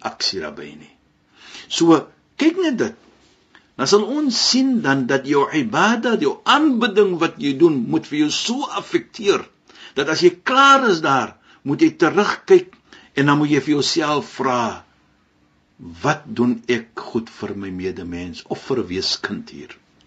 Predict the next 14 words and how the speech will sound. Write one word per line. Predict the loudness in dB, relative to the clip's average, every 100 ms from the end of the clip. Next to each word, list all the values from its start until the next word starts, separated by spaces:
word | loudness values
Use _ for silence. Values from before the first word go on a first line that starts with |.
| _ _ -4
Is | -4
daar | -4
enige | -8 -8 -8 -6
iets | -8 -8
wat | -8 -10
ek | -10 -10
gedoen | -8 -8 -8
het?" | -12 -18 -20 _ _ _ _ _ -2
En | 0
dan | 0
sal | 0 0
ons | -2 -6 -6 -4
sien | -2 -4 -6 -10 _ _ _ _ _ _ _
dat | -8 -8 -8